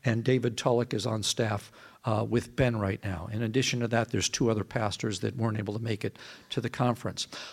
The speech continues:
Um, we generally don't have scripted or coordinated messages. Um, Daniel, I hear you're doing an amazing series in the book of Luke,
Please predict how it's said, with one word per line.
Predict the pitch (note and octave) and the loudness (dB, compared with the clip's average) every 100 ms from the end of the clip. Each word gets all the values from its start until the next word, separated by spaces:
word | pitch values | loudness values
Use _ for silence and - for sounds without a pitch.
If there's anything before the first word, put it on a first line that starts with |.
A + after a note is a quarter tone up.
| - | 0
Um, | C3 C3 B2 - - _ - | 4 4 2 -8 -20 _ 0
we | C3 C#3+ | 2 2
generally | A2 B2 D#3+ F#3+ G3+ G3+ | 2 4 6 6 4 4
don't | D3 D#3+ E3+ F3+ E3+ - - | 4 4 4 2 -2 -6 -4
have | D#3+ D#3 D3 | 2 4 4
scripted | C3 - - E3+ D#3+ - D#3 D3 C3+ | 2 -2 2 2 0 2 4 4 2
or | C#3+ C3 C3+ B2+ | 4 6 6 4
coordinated | - C3+ C#3 C#3+ C#3 C3 B2 | 2 4 4 4 4 4 2
messages. | A2 C#3 C3+ C#3 B2+ D3 C#3+ - - - | 2 2 4 2 4 2 4 0 -2 -2
Um, | B2+ A2+ A2 A2 G#2+ - - - - - | 2 4 2 0 -6 -14 -20 -20 -16 0
Daniel, | C#3 C#3+ C#3+ B2+ | 2 4 4 6
I | A#2+ | 4
hear | A#2 C3+ | 4 4
you're | B2+ A#2+ | 4 2
doing | A#2 C3+ B2+ | 4 2 4
an | A#2+ | 2
amazing | A#2 B2+ D3+ B2+ B2+ A2 | 4 4 4 4 2 0
series | - C3 A#2 A#2 A2+ - - - - - | 2 4 6 4 2 -4 -10 -18 -16 -2
in | B2 | 2
the | A#2 | 2
book | G#2+ C3+ C3+ | 4 2 2
of | G#2+ | 0
Luke, | A#2 D3+ A2+ - | 4 4 4 -2